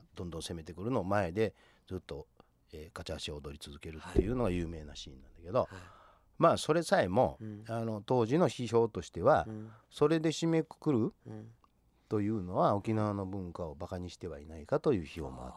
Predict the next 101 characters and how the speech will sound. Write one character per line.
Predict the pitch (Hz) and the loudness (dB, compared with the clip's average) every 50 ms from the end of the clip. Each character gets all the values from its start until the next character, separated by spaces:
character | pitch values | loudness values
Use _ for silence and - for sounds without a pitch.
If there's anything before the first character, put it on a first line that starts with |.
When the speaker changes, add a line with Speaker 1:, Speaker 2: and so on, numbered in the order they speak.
| - | -12
Speaker 1:
た | - 76 73 | -12 -12 -12
と | - 67 | -12 -12
い | 64 | -14
う。 | |
Speaker 2:
あ | 64 69 69 65 69 | -14 -14 -14 -16 -16
ー。 | - - - - - - - - - - - | -18 -18 -18 -18 -18 -18 -18 -20 -20 -10 0
Speaker 1:
曲 | - 147 143 156 151 | 0 2 2 4 4
が | 143 147 143 139 135 113 107 - | 6 6 6 6 4 2 -2 -4
違 | 135 123 120 113 110 | 2 4 4 4 4
う | 104 | 2
と。 | - - - - _ _ _ | 0 -6 -16 -18 _ _ _
Speaker 2:
は | - - | -8 -8
は | 110 | -8
は | - - - 110 104 - - | -8 -10 -16 -18 -18 -18 -20
は。 | - 104 98 - - 107 101 - _ _ _ _ _ _ _ _ _ _ | -20 -20 -20 -20 -20 -20 -20 -20 _ _ _ _ _ _ _ _ _ _
Speaker 1:
と | - 120 120 | -4 -2 -2
い | 101 90 92 92 85 | 0 0 -2 -4 -6
う | 87 92 | -8 -2
の | 131 147 175 | 2 2 4
も | 135 90 82 - | 4 2 -2 -4
当 | - 113 104 | -2 -2 -2
時 | 76 67 - | -2 -4 -8
と | 64 62 | -14 -10
し | |
て | - - | -10 -8
は | 62 | -8
あ | - | -8
っ | - | -8
た | - 76 | -8 -10
ん | 64 | -10
だ | 62 | -10
け | 65 | -16
ど | 73 90 117 151 175 185 | -16 -16 -12 -8 -6 -6
ね。 | 107 104 202 156 | -6 -6 -8 -6
Speaker 2:
う | |
ん。 | 131 113 | -6 -4
Speaker 1:
う | |
ん、 | 110 | -4
だ | 113 | -4
か | 98 92 | -4 -4
ら | 98 | 0
当 | - 147 151 | 4 4 4
時 | 135 117 | 4 2
の | 107 98 90 90 90 | -2 -2 -2 -4 -6
や | 107 | -6
っ | 107 | -2
ぱ | - | -2
り | 101 92 | -2 -2
批 | 107 107 98 95 - - - | -4 -8 -10 -12 -12 -6 0
評 | 117 113 110 107 107 | 2 4 4 4 4
レ | 104 104 101 | 2 0 0
ベ | 98 104 | 0 -2
ル | 82 92 | -4 -4
っ | 98 | -8
て | _ - 92 | _ -8 -8
い | 85 | -8
う | |
の | 80 76 | -8 -10
高 | - - - - 110 | -14 -14 -8 -8 -8
か | - - - | -8 -8 -16
っ | - - - | -18 -18 -14
た。 | - 76 87 - - - | -12 -12 -12 -10 -10 -8
Speaker 2:
う | 113 | -8
ん。 | 110 107 104 104 | -6 -8 -8 -6
Speaker 1:
沖 | 104 101 101 | -6 -4 -2
縄 | 101 101 | -2 -2
の | 101 | -2
文 | 98 98 98 | -2 -4 -4
化 | 90 92 | -4 -4
理 | 87 95 92 | -4 -4 -4
解 | - 92 82 78 | -2 -2 -4 -4
し | - - | -6 -8
た | - 73 | -10 -10
上 | 73 67 62 | -10 -10 -14
で。 | - - 90 - | -14 -16 -14 -12
Speaker 2:
う | 110 | -10
ん。 | 113 110 107 104 101 101 104 104 - | -8 -8 -8 -8 -10 -12 -14 -10 -4
Speaker 1:
で、 | 147 156 | 0 2
俺 | 143 147 147 143 - - - | 4 4 4 2 0 -2 -4
も | - 143 156 | 0 2 2
や | 123 | 2
っ | 95 | 2
ぱ | - 87 | 0 -2
そ | - 87 | -4 -6
の | 78 | -8
キ | - - | -6 -6
ャ | 82 | -6
ス | - - | -6 -8
テ | - 87 | -8 -8
ィ | 80 | -8
ン | 80 78 | -6 -8
グ | 76 | -8
が | 76 76 _ _ _ _ _ _ _ - | -10 -12 _ _ _ _ _ _ _ -12
ど | 85 78 73 | -8 -6 -6
う | 71 | -6
な | - - | -8 -12
の | - - | -16 -16
か | - - 87 | -14 -6 -2
な | 107 139 | -2 -2
と | - - - | 0 -2 -4
は | 107 98 | -6 -6